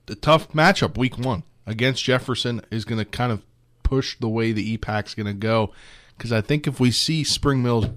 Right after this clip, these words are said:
beat Jefferson, that puts a different scenario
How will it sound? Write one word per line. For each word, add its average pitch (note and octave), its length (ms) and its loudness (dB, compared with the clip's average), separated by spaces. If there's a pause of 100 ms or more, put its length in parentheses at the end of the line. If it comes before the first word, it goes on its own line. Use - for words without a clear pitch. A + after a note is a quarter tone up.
beat - 280 0
Jefferson, G#2 720 0 (420)
that D#3 180 2
puts B3 180 4
a E3+ 80 4
different E3+ 300 2
scenario A#2+ 920 4